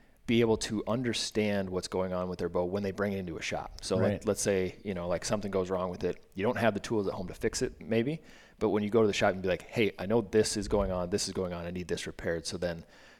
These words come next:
Speaker 1: you can go in there a little bit more educated when they're working on your bow.
Speaker 2: Yeah.
Speaker 1: And it's, you know, kind of a, a better experience for you if you're
Speaker 2: Mm-hmm.
Speaker 1: not just going in blind.
Speaker 2: Right.
Speaker 1: Um, and so I'll just do shameless plug. So if you use the s-, code sam ten, you get
Speaker 2: Mm-hmm.
Speaker 1: ten percent off Bow Tune School.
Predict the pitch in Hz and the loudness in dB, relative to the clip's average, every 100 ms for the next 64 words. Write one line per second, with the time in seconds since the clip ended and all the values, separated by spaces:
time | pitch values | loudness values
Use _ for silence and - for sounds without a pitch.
0 | _ 95 90 - - - - 95 87 - | _ -8 -8 -10 -14 -6 -4 -4 -8 -14
1 | - 143 127 123 110 101 104 67 92 90 | 4 8 8 8 4 4 2 2 0 0
2 | 98 92 98 - 85 85 80 - 92 92 | 0 -4 -6 -4 -2 -4 -6 -6 -6 -2
3 | 98 104 95 85 80 87 85 82 82 78 | 0 2 0 -4 -6 -8 -8 -8 -6 -6
4 | 71 - 107 95 101 90 87 - - 113 | -4 0 2 2 0 0 -2 -2 -4 -2
5 | 90 - 127 104 85 98 98 123 101 - | -2 0 2 2 2 2 6 6 6 0
6 | - 185 104 78 - 82 76 80 92 98 | 6 6 6 2 -4 -4 -2 -4 -2 0
7 | 110 110 104 92 87 - 92 85 80 82 | 2 4 4 2 -2 -2 -2 -2 -4 -4
8 | 78 71 - - 107 101 - - 107 110 | -4 -8 -12 -6 -2 -2 -6 -2 4 6
9 | 101 92 - - - 107 117 104 95 - | 4 0 -8 -6 -2 0 4 6 6 2
10 | - - 110 - - 95 110 104 101 - | -4 2 2 2 -4 0 0 0 -2 -2
11 | 98 92 90 - 87 98 101 95 - - | 2 2 2 -4 -4 -4 -4 -4 -4 -4
12 | - 87 - - 92 101 - - 87 90 | -4 -4 -4 -2 -2 -2 -4 -4 -4 -6
13 | - - 98 - 101 98 104 107 95 87 | -12 -6 -4 2 4 6 6 4 2 0
14 | - 90 87 95 - 90 95 | -2 -6 -4 -8 -6 -4 -4